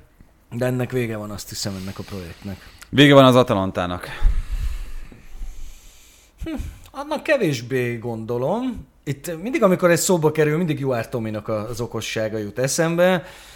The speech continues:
Speaker 1: Amikor évekkel ezelőtt azt mondta, hogy oké, ez itt egy nagyon-nagyon jól működő scouting rendszer, aminek nagyon jó szemű emberek a, a, a vezetői, de
Speaker 2: Adam-,
Speaker 1: egyszer-
Speaker 2: Ademola Lookman jó lesz, ezt,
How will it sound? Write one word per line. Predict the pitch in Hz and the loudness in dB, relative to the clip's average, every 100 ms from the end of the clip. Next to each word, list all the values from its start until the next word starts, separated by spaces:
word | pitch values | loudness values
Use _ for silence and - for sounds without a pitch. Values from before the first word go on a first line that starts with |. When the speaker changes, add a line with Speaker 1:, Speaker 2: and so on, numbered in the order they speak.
| - | -12
Speaker 1:
Amikor | 151 139 190 | -8 0 4
évekkel | 214 175 - 165 | 4 4 4 2
ezelőtt | 143 139 151 | 4 2 0
azt | 139 | 0
mondta, | 143 151 151 147 | 0 -2 0 0
hogy | 143 127 | 0 -2
oké, | 175 170 147 139 165 160 | -6 0 2 2 2 -2
ez | 143 135 | -4 -4
itt | 135 139 | -4 -2
egy | |
nagyon-nagyon | 143 151 143 135 131 123 127 | 0 0 0 -2 -4 -2 -2
jól | 127 123 | -2 -2
működő | 120 110 113 113 | -6 -8 -8 -8
scouting | - - 120 110 107 104 | -10 -8 -6 -6 -8 -8
rendszer, | 104 113 135 - 160 170 | -6 -6 -4 -2 -2 -2
aminek | 151 135 127 | -4 -6 -8
nagyon | 135 131 131 123 | -8 -6 -6 -6
jó | 117 110 | -8 -6
szemű | - 117 117 | -6 -6 -6
emberek | 113 113 107 104 107 | -6 -8 -8 -10 -12
a, | 101 95 - | -14 -14 -18
a, | 98 80 71 78 82 - | -18 -16 -18 -18 -20 -20
a | 85 85 80 | -18 -18 -14
vezetői, | 101 117 160 175 190 208 214 - - - - _ _ _ - 117 | -10 -4 -4 0 0 0 -4 -10 -20 -20 -20 _ _ _ -8 2
de | |
Speaker 2:
Adam-, | - - | 6 6
Speaker 1:
egyszer- | - 170 123 | 4 0 4
Speaker 2:
Ademola | 131 127 120 113 | 4 6 8 8
Lookman | 113 107 92 | 6 2 0
jó | 90 82 | 0 0
lesz, | 78 - - | -2 -6 -12
ezt, | 78 87 | -12 -14